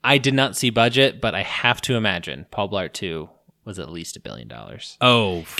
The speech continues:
Speaker 1: If
Speaker 2: for
Speaker 1: Kevin
Speaker 2: sure.
Speaker 1: James wasn't coming home with six hundred mil alone,
Speaker 2: <laughs>
Speaker 1: then I don't know.
Speaker 2: Yes.
Speaker 1: You know, pay the man what he's worth is, I guess, all I'm trying to say.
Speaker 2: Exactly. Yes.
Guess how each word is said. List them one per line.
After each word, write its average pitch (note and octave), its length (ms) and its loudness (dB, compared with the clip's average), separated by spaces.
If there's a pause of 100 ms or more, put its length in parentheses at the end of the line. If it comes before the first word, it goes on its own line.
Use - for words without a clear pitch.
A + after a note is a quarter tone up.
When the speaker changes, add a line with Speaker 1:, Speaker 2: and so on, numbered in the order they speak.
Speaker 1:
If G3+ 140 8
Speaker 2:
for G#2 80 0
Speaker 1:
Kevin A3 300 10
Speaker 2:
sure. F#3+ 80 8
Speaker 1:
James E3+ 320 10
wasn't C#3+ 260 4
coming C#3 240 6
home C3 200 4
with A#2 100 0
six - 240 0
hundred A#2 240 2
mil A2+ 240 2
alone, G#2 520 4 (280)
Speaker 2:
<laughs> - 420 -4
Speaker 1:
then A#2 340 4 (360)
I C3 120 6
don't A#2 200 2
know. F#2+ 320 0 (360)
Speaker 2:
Yes. - 600 0
Speaker 1:
You B2+ 140 -6
know, F#2 120 -8
pay - 180 6
the E3+ 80 4
man D#3+ 200 10
what C3+ 80 10
he's A2+ 120 4
worth A2+ 280 4
is, A2 80 -4
I A2+ 60 4
guess, A2 220 2
all A2 80 0
I'm G2 80 -2
trying F#2+ 220 0
to F2+ 60 -8
say. F#2 400 -4 (100)
Speaker 2:
Exactly. F2 720 -4 (260)
Yes. F#2+ 560 -2